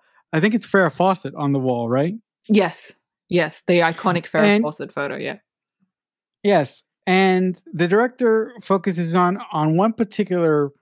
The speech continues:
Speaker 1: part of the poster.
Speaker 2: Her nipples.
Speaker 1: And there's, like, this, yeah, yeah, and there's, like, this thing on it, and I'm like, "Is that what I think it is?" I'm like, "Oh, that's fucking gross."
Speaker 2: Uh, yeah, I thought that that was weird. That was a weird choice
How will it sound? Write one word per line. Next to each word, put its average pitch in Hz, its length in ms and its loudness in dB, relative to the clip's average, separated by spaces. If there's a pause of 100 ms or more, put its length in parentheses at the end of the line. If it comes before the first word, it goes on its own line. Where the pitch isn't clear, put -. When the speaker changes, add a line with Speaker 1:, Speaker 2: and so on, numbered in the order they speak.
(200)
Speaker 1:
part 320 300 0 (220)
of 156 300 -2
the 147 220 0 (240)
poster. 165 420 2
Speaker 2:
Her 214 100 2
nipples. 185 340 -2
Speaker 1:
And 180 80 2
there's, 202 180 2
like, 202 180 0
this, 208 260 -4 (440)
yeah, 185 200 0 (320)
yeah, 214 280 2
and 180 180 -2
there's, 196 160 2
like, 214 160 0
this 208 160 -2
thing 311 280 2
on 254 200 2
it, 214 80 -2
and 202 140 2
I'm 202 100 2
like, 196 240 0 (400)
"Is 185 180 -2
that 302 220 4
what 359 100 0
I 302 120 4
think 247 260 0
it 294 80 0
is?" 330 200 2
I'm 214 80 0
like, 170 180 -6 (120)
"Oh, 147 220 -2
that's 185 240 -2
fucking 135 420 -4 (220)
gross." 254 600 0 (840)
Speaker 2:
Uh, 233 160 2
yeah, 254 220 2
I 254 100 2
thought 311 220 0
that 330 140 0
that 254 140 2
was 233 160 -2
weird. 226 240 0
That 254 100 4
was 285 120 0
a 330 60 2
weird 285 500 2
choice 170 640 -2